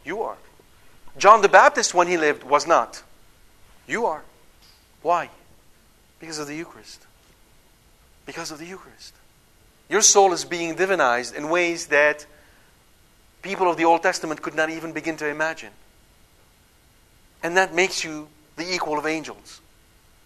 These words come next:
You wanna know where that is? Go read the book of Revelation. Saint John twice fell at the feet of an angel to worship him,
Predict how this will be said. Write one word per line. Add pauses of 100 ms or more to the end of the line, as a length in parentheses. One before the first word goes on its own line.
(960)
You
wanna
know
where
that
is? (240)
Go
read
the
book
of (240)
Revelation. (580)
Saint
John
twice (280)
fell
at
the
feet
of
an
angel
to
worship
him,